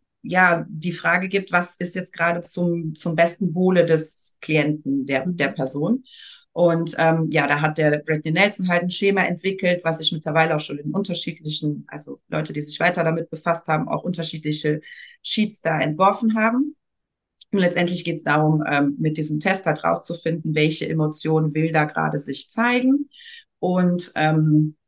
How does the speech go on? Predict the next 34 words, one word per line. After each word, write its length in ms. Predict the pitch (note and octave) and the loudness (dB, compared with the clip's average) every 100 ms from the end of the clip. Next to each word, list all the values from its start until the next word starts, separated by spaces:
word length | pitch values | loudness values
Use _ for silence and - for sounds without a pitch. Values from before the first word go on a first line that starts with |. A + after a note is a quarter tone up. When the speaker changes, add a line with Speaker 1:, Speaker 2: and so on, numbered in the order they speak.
| _ _ _ A3 | _ _ _ 2
Speaker 1:
ja, 240 | E3+ C3 | 4 4
und 120 | D3+ | 2
dann 160 | D#3 D#3 | 0 0
kann 160 | E3 | -2
man 100 | D#3+ | -2
die 180 | D#3 D#3 | 0 0
halt, 360 | D#3 D#3 D#3 - | 0 0 -2 -4
ähm, 300 | D3+ D3+ D3+ | 0 0 0
ablösen 520 | D3+ - D3+ D3 C3 - | -2 -2 0 0 -2 -4
aus 220 | C3+ - | -4 -2
dem 300 | C3+ C3+ C3 | -2 0 -2
Energiesystem. 800 | D3+ D3 C#3+ C#3+ - - - - | -2 -2 -2 -6 -8 -12 -10 -8
Und 140 | D3+ D3 | -4 -4
da 60 | |
gibt's 220 | D3 D#3 - | -4 -6 -6
halt 200 | - - | -4 0
auch 160 | G3 | 0
wieder 260 | G3 F3+ E3+ | 0 2 0
verschiedene 480 | G#3 - F#3 F3+ E3+ | 0 -4 -4 -4 -4
Methoden. 460 | E3 - E3+ E3 | -6 -4 -4 -4
Einmal 260 | D3+ D#3 D3+ | -2 -2 -2
sagt 220 | D#3+ - | -4 -6
man 100 | D#3+ | -8
über 180 | D3+ D3+ | -4 -4
den 140 | D#3 | -2
Meridian, 460 | D3+ D#3 D#3 F#3 F#3 | -4 -4 0 0 0
diesen 220 | D#3+ E3 | -4 -4
Hauptmeridian, 720 | E3+ F3 E3 D#3+ D#3 D#3+ D#3+ | -4 -2 -4 -2 0 0 0
den 120 | D#3 | 0
man, 160 | D3+ D3+ | 2 0
Speaker 2:
Mhm. 100 | F3+ - A3+ - - | -4 -14 -20 -20 -4
Speaker 1:
ähm, 340 | D3+ D3+ C#3+ C#3+ | 2 4 4 0
quasi 320 | D3 D3 D3 | -2 -2 -4
vom, 420 | - C#3+ C#3+ | -2 -2 0